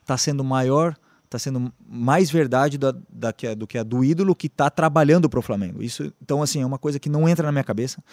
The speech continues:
não pode acontecer. Agora, quer criticar o Felipe Luiz, jogador, à vontade. Eu, <clears throat> eu não sou perfeito, tenho muitos defeitos, erro, errei em v-, praticamente todos os jogos. É, aliás,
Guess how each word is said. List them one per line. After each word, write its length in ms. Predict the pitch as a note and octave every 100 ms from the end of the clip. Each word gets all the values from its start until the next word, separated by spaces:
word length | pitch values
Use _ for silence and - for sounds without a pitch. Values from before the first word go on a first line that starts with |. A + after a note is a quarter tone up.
| - _ -
não 160 | C#3+ D3
pode 220 | C3 C3
acontecer. 360 | B2 A#2+ G2 F#2+ -
Agora, 180 | G2+
quer 160 | - B2
criticar 420 | - A#2 B2 B2
o 80 | G#2
Felipe 320 | - G#2+ A#2
Luiz, 260 | A2 G#2 - _ _ _ _ _ _ _ -
jogador, 520 | C3 B2+ G#2+ B2 - _
à 120 | C#3+
vontade. 460 | C3+ C#3 B2 A2+ G#2+
Eu, 180 | B2+ - -
<clears throat> 400 | A3+ G#3 F#3 C3
eu 100 | C3
não 120 | B2+
sou 140 | C3
perfeito, 480 | A#2+ G#2 B2 C3+ B2
tenho 200 | C3+ B2
muitos 420 | A2+ A#2 D3+ A#2+
defeitos, 460 | A2+ B2 A2+ A#2 - -
erro, 400 | B2+ B2+ C3 C3 -
errei 480 | A2+ G#2+ B2 B2 A#2+
em 60 |
v-, 300 | G2+ G2 G#2+ - _ _
praticamente 560 | - C#3+ - C3 B2 -
todos 320 | C#3 C3+ A2+
os 140 | A2
jogos. 380 | G#2 G#2 A#2 B2 - - - - _ _ _ -
É, 140 | A#2+
aliás, 380 | A#2+ A#2 F#2